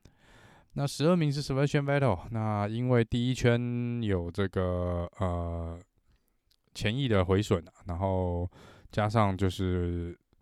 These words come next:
原则上 Vettel 就一直在这个，这几场比赛一直在这里哦，然后表现还是一样不尽理想。可是这场比赛呢，呃，又是一次呢，在前半场比赛呢，都是跟 Kimi Räikkönen 这个两个前队友就搭档哦，一直排在，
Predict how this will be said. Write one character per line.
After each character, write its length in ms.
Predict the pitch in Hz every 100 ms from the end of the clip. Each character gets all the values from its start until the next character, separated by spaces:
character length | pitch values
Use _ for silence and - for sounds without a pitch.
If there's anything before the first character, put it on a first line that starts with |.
| _ -
原 120 | 92
则 80 | 98
上 220 | 98 98
Vettel 240 | 101 104 85
就 140 | 98
一 60 | 101
直 140 | 87
在 220 | 87 92
这 100 | 87
个， 240 | 92 87 90
这 140 | 127
几 160 | 104 101
场 100 | 101
比 80 |
赛 60 | 101
一 40 |
直 80 | 104
在 120 | 95
这 140 | 92 95
里 160 | 85
哦， 40 | - _ -
然 100 | 90
后 340 | 92 92 87 - - - _ -
表 120 | 95 85
现 160 | 110
还 140 | 92 92
是 160 | 120
一 40 | 110
样 140 | 104
不 80 | 98
尽 200 | 113 98
理 100 | 90
想。 240 | - 92 95 - _ _ _ _
可 80 | 113
是 80 | 143
这 100 | 185
场 160 | 165
比 100 | 135
赛 200 | 117 151
呢， 180 | 143 131
呃， 320 | 117 113 110 120
又 200 | 160 135
是 120 | 147
一 80 | 131
次 220 | - 143
呢， 240 | 117 110
在 240 | 110 127 117
前 380 | - 107 113
半 200 | 123 139
场 240 | 120 104 101
比 220 | 95 85
赛 220 | 85 110
呢， 160 | 95 90 -
都 200 | 113 120
是 220 | - 113
跟 260 | 110 107
Kimi 300 | 107 113 117
Räikkönen 540 | 113 110 107 90 80 80
这 100 | 98
个 180 | 92 90
两 200 | 90 85
个 100 | 87
前 300 | - 98 107
队 240 | 143 113
友 160 | 90 82
就 100 | 110
搭 240 | - 107
档 220 | 110 110 87
哦， 160 | 82 107
一 100 | 110
直 100 | 98
排 240 | - 101
在， 220 | 107 107